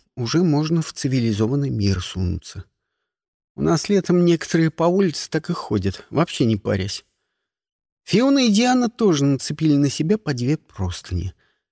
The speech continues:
Пистолет у меня Диана забрала, прикрепила к своему одеянию. В правой руке сжала смартфон.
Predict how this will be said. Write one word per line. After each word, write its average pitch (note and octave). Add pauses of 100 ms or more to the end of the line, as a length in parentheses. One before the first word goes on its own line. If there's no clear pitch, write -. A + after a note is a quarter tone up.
(120)
Пистолет B3+
у F#3
меня D#3
Диана C3
забрала, D3 (380)
прикрепила D#3
к -
своему C3
одеянию. G2+ (320)
В -
правой C#3+
руке C3+
сжала A#2+
смартфон. F#2